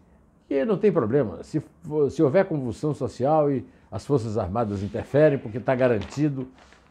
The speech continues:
na, na Constituição. Aí citou o artigo cento e quarenta e dois. Aí eu, como não confio no Augusto Heleno, Augusto Heleno era gol-, é golpista. Desde o tempo da ditadura, ele tentou dar um golpe como ajudante de ordem do general Silvio Frota,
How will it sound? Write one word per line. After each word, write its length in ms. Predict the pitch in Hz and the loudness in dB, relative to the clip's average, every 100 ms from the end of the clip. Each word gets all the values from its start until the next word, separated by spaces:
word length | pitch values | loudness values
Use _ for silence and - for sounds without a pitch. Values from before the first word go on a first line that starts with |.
| _ _ _ 107 | _ _ _ -8
na, 580 | 117 113 107 92 82 - _ _ _ _ _ _ _ _ _ - _ - - - | -4 -2 -2 -4 -8 -16 _ _ _ _ _ _ _ _ _ -20 _ -20 -16 -2
na 100 | 123 | 0
Constituição. 720 | - 214 - 151 127 - - - 143 | 8 8 8 0 -8 -10 -18 -14 -4
Aí 120 | 143 | -4
citou 440 | - 202 202 202 | -4 -4 2 2
o 60 | 147 | 2
artigo 380 | - - 170 123 | -4 -10 -10 -12
cento 340 | - 170 156 | -8 -8 -6
e 40 | |
quarenta 340 | 135 113 107 98 | -8 -6 -6 -8
e 60 | |
dois. 220 | 78 71 - _ _ _ _ _ _ - _ | -10 -16 -20 _ _ _ _ _ _ -20 _
Aí 300 | 311 269 165 | 4 8 10
eu, 180 | 170 156 | 8 6
como 280 | 147 127 120 | 0 -4 -2
não 120 | 131 | -2
confio 380 | 135 104 180 156 | -2 -4 -2 -2
no 60 | |
Augusto 260 | 113 107 151 | -2 -2 -2
Heleno, 240 | 139 156 | 0 0
Augusto 220 | 131 127 | -2 -4
Heleno 200 | 131 131 | -4 -2
era 140 | 131 123 | -2 0
gol-, 160 | 123 135 | 0 0
é 120 | 127 | 2
golpista. 500 | 127 110 135 - 127 | 2 2 -2 -6 -8
Desde 520 | 135 277 285 180 147 | 0 4 6 6 2
o 20 | |
tempo 260 | - 165 117 | 2 2 2
da 80 | 117 | -2
ditadura, 380 | - 101 160 | -2 0 2
ele 80 | 165 | 2
tentou 600 | 165 143 127 185 139 - - _ _ - | 2 0 4 4 4 0 -14 _ _ -6
dar 140 | 117 | 0
um 100 | 139 | 2
golpe 320 | 117 160 143 - | 8 8 8 0
como 160 | 143 | -2
ajudante 340 | 135 117 147 120 | -2 0 -2 2
de 80 | |
ordem 300 | 120 113 95 | 2 2 0
do 80 | 98 | -6
general 340 | 104 120 127 127 | -4 -2 -2 -2
Silvio 320 | 147 135 123 | -2 -4 -6
Frota, 460 | - 120 107 71 | -4 -4 -4 -8